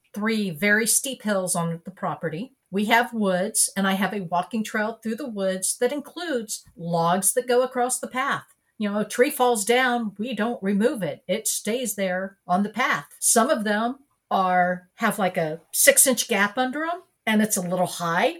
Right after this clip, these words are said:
to go over, so they learn to crawl under it or they learn to jump. She's out there several times a week on that path. And I mean, she started as an eight-week-old baby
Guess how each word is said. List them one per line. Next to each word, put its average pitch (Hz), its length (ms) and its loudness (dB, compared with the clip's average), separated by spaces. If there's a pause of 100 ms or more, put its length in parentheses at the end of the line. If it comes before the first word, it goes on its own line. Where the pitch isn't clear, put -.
to - 80 -4
go 196 320 2
over, 294 240 2
so 339 180 0
they 185 180 0
learn 180 340 2
to 165 260 -2
crawl 147 360 -4
under 208 280 0
it 339 240 -2
or 175 100 2
they 208 140 0
learn 175 300 -2
to 202 120 -6
jump. 339 360 0 (180)
She's - 380 2 (100)
out 202 340 2
there 180 540 2
several 208 440 0
times 208 380 -2
a 233 80 2
week 196 380 -6 (120)
on 196 200 2
that 220 240 -2
path. 160 500 -6 (180)
And 175 160 0
I 180 100 2
mean, 185 160 0
she - 180 -2
started 202 440 0
as 180 140 -2
an 143 180 -4
eight-week-old 247 540 0
baby 170 480 -2